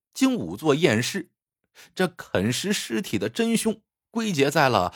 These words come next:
吸血蝙蝠上。一时之间，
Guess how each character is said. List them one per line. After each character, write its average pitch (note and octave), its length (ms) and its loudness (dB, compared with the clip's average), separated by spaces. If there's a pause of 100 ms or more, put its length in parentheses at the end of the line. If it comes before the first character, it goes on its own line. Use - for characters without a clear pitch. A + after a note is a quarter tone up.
(120)
吸 - 420 -8
血 D3 300 -6
蝙 G3+ 320 0
蝠 - 300 -2
上。 - 200 -4 (920)
一 F#3 260 -2
时 C3+ 300 -2
之 C3+ 180 0
间， B2 300 -2